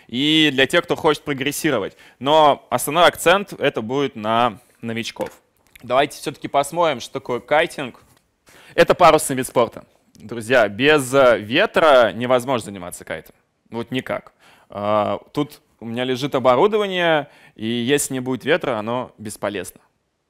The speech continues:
Суть кайтинга в том, что это парус, мы сможем создавать тягу,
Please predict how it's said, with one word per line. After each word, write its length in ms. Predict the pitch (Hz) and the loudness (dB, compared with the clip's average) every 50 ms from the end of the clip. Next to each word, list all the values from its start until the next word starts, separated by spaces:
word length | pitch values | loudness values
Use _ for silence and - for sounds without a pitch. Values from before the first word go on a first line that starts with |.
| _ _ _ _ _ _ _ _ _ _ _ _ - | _ _ _ _ _ _ _ _ _ _ _ _ -14
Суть 340 | - - - 202 202 - - | -6 -2 0 0 0 0 2
кайтинга 440 | - 175 196 190 190 180 151 143 | 2 4 4 4 2 0 0 0
в 20 | - | 2
том, 200 | - 170 185 196 | 2 2 2 2
что 840 | - - - - 156 151 151 147 143 143 143 135 131 120 101 - _ _ _ _ _ | -2 -6 0 2 4 6 6 6 8 8 8 8 8 6 4 0 _ _ _ _ _
это 220 | - 120 - - 110 | -6 -6 -4 -4 -2
парус, 560 | - 131 139 156 202 247 - - - - _ _ _ _ _ | 2 4 6 6 6 4 2 -2 -10 -18 _ _ _ _ _
мы 140 | - 120 120 | -14 -12 -12
сможем 500 | 117 - 131 131 139 135 123 123 123 113 | -10 -8 -4 -4 -2 -2 -2 -4 -6 -6
создавать 520 | - - 117 107 117 123 120 117 117 117 - | -8 -8 -4 0 0 2 4 2 2 0 0
тягу, 520 | - 190 233 254 233 233 233 220 226 | 0 0 0 2 2 2 2 2 0